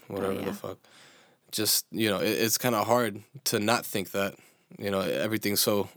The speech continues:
Speaker 1: electrified, I guess, so to speak, around these times, so. I can definitely understand where, like, that angst com-, that social angst comes from, where it's like everyone f-,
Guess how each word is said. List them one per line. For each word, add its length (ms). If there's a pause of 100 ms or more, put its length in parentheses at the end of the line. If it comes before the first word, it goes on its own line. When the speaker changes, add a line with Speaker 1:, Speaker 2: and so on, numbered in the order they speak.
Speaker 1:
electrified, 640
I 100
guess, 400 (160)
so 180
to 80
speak, 300 (1000)
around 280
these 160
times, 420
so. 300 (1500)
I 80
can 140
definitely 280
understand 420
where, 120
like, 160
that 180
angst 320
com-, 200
that 160
social 320
angst 200
comes 240
from, 160
where 140
it's 200
like 200
everyone 220
f-, 140